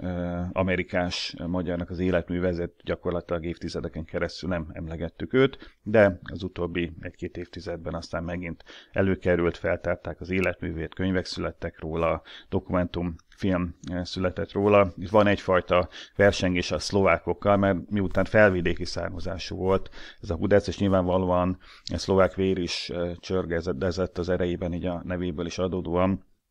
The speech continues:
a szlovákok egy nagy szlovák építésznek tartják, úgyhogy zajlik egyfajta versenyfutás, ö, azért, hogy, ö, milyen,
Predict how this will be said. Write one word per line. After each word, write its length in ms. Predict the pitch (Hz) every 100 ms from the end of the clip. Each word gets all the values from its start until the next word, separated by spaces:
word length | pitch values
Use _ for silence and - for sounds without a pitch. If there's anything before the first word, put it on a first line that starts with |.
| _ _ _ -
a 40 | -
szlovákok 480 | 98 92 82 87
egy 80 | 90
nagy 140 | 85 78
szlovák 520 | - 85 78 - -
építésznek 760 | 80 - - 85 - 71 73 -
tartják, 460 | 87 78 90 -
úgyhogy 320 | 80 82 110 -
zajlik 380 | 87 82 80 80
egyfajta 360 | 78 73 -
versenyfutás, 880 | 78 78 - 76 - - 82 82 - - - - - -
ö, 180 | 85 78
azért, 400 | 85 82 85 -
hogy, 400 | 85 80 80 -
ö, 200 | 80 80 82 -
milyen, 500 | 80 87 82 82